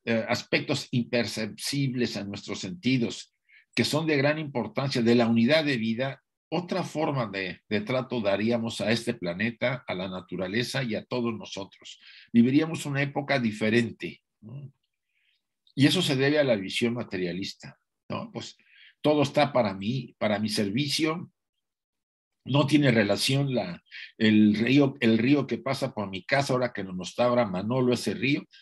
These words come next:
no tiene que ver nada, eh, con la contaminación que tiran los, las empresas, porque no les importa.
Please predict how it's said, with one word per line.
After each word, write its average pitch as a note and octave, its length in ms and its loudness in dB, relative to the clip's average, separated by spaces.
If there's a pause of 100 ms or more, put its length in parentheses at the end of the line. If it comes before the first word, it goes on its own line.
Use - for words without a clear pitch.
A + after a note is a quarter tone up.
(260)
no C#3+ 80 -2
tiene C#3+ 240 0
que C3+ 120 4
ver C3 200 2
nada, E3+ 560 -2 (1000)
eh, A2+ 440 2
con B2 160 4
la B2 140 -2
contaminación A#2+ 760 -2
que C3 120 -4
tiran C#3+ 320 0
los, A2+ 340 -6
las A2+ 220 -2
empresas, C#3+ 580 0
porque A2+ 220 -8
no C3 120 -2
les C3+ 160 -2
importa. A#2+ 640 -2